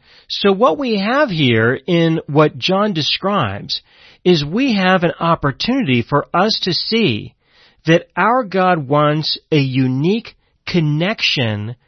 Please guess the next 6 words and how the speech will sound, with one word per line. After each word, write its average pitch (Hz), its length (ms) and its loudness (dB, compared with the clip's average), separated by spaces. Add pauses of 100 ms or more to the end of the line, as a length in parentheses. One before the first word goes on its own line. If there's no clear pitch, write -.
(300)
with 160 240 4
us, - 600 -2 (440)
and 185 180 2
that 180 140 4
He 277 380 0
Himself 196 760 0